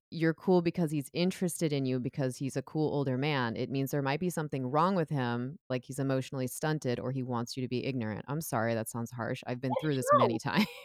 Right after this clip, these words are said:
Speaker 2: It's true.
Speaker 1: Yeah.
Speaker 2: I was talking to one of my friends
Speaker 1: Mm-hmm.
Speaker 2: the other day about this thing, about that too, and I was like, "It's, it's a different story if you are a pers-, a man or a woman, and you just so happen to fall in love with someone who has, happens to be signif-, significantly younger than you.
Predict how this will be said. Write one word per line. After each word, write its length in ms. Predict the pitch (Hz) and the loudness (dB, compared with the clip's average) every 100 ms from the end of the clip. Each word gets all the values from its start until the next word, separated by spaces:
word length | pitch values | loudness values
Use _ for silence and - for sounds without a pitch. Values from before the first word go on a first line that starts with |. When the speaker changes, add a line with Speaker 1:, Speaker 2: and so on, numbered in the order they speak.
| 202 - | 0 6
Speaker 2:
It's 240 | 466 - - 453 508 | 6 4 0 2 4
true. 280 | 349 190 170 - | 2 2 -2 -8
Speaker 1:
Yeah. 80 | - _ | -12 _
Speaker 2:
I 140 | 262 | 10
was 100 | 392 415 | 10 8
talking 220 | 330 349 | 2 2
to 80 | 277 | -2
one 80 | |
of 60 | 254 | -2
my 140 | 208 226 | -2 -2
friends 240 | 294 349 | 0 0
Speaker 1:
Mm-hmm. 60 | 240 | 0
Speaker 2:
the 60 | 208 | -2
other 100 | 190 | -2
day 140 | 175 | -2
about 260 | 175 165 - | 0 0 0
this 160 | 214 | -4
thing, 300 | - 208 202 | -2 -4 -4
about 300 | 175 175 196 | -2 0 2
that 200 | 214 208 | 2 0
too, 140 | - 370 | -2 -2
and 80 | 220 | -2
I 100 | 185 | -2
was 140 | 202 | 0
like, 280 | 180 175 170 - _ _ _ _ | 2 2 0 -8 _ _ _ _
"It's, 140 | - - - | -2 -2 -2
it's 100 | 370 | 0
a 60 | 370 | 0
different 240 | 330 240 | -2 -6
story 540 | - 214 226 202 190 - | -6 0 4 6 4 0
if 140 | 208 | -6
you 160 | 208 214 | -2 2
are 240 | 185 170 - | 2 2 -2
a 80 | 165 | -6
pers-, 400 | - 214 208 208 | 2 4 4 0
a 80 | 175 | -4
man 400 | 185 180 180 180 | -2 -2 -2 -2
or 200 | 175 170 | 0 2
a 60 | 208 | 2
woman, 500 | 233 214 185 180 220 _ _ _ - | 2 0 0 -4 -8 _ _ _ -6
and 120 | 190 | -2
you 80 | 214 | 0
just 180 | 220 - | 2 2
so 100 | 214 | 0
happen 540 | 226 190 196 196 180 190 | 2 2 2 -2 -4 -6
to 120 | 196 | -2
fall 320 | 185 180 180 | 4 4 2
in 60 | 180 | -2
love 140 | 180 | -4
with 100 | - | -6
someone 400 | 175 180 170 170 | -8 -6 -4 -4
who 100 | 202 | -2
has, 240 | 202 175 208 - | 0 -2 -4 -2
happens 260 | 190 202 196 | -2 -2 -6
to 60 | |
be 220 | 175 175 | -4 -6
signif-, 320 | 170 190 226 - _ | -6 -6 -6 -8 _
significantly 580 | - 202 269 233 226 - - _ | -4 -2 -2 -4 -4 -6 -10 _
younger 240 | 208 185 156 | -4 -2 -4
than 160 | 143 | -6
you. 160 | 98 | -10